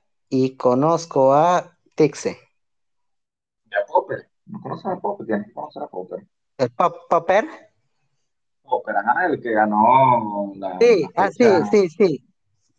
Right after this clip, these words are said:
Speaker 1: Él estuvo en, con Chapaza, creo.
Speaker 2: Exacto, con Chapaza. Sí, él también está ahí, él también es parte de Presenta Show.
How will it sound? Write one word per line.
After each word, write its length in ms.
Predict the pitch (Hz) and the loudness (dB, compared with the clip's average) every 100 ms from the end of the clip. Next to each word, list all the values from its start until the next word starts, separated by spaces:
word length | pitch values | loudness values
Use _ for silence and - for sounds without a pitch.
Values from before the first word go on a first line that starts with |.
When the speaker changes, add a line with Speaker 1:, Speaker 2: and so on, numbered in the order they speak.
| - | -2
Speaker 1:
Él 260 | 180 185 | 0 2
estuvo 500 | 175 175 180 180 165 | 0 2 2 4 4
en, 220 | 139 117 - _ _ _ | 2 -2 -10 _ _ _
con 380 | - 135 139 131 | -2 0 0 -4
Chapaza, 500 | - 143 - 196 151 | -4 -2 0 0 -2
creo. 320 | - 143 110 _ _ _ _ _ _ _ _ _ _ _ _ _ _ _ _ _ _ | 2 2 2 _ _ _ _ _ _ _ _ _ _ _ _ _ _ _ _ _ _
Speaker 2:
Exacto, 420 | 131 131 - - | -2 -2 -2 -8
con 140 | 107 | -12
Chapaza. 420 | 107 - 101 _ - _ _ _ | -12 -18 -20 _ -20 _ _ _
Sí, 240 | - 160 151 | -6 2 2
él 200 | 131 131 | 2 -2
también 320 | 139 135 135 | -6 -6 -8
está 140 | 131 | -2
ahí, 180 | 123 123 | 2 4
él 320 | 120 113 123 | 2 0 -2
también 260 | 127 135 131 | -2 -6 -6
es 60 | 131 | -4
parte 260 | 123 123 | -6 -6
de 80 | 117 | -12
Presenta 420 | 113 110 107 107 | -12 -14 -14 -14
Show. 320 | 104 107 95 | -10 -8 -8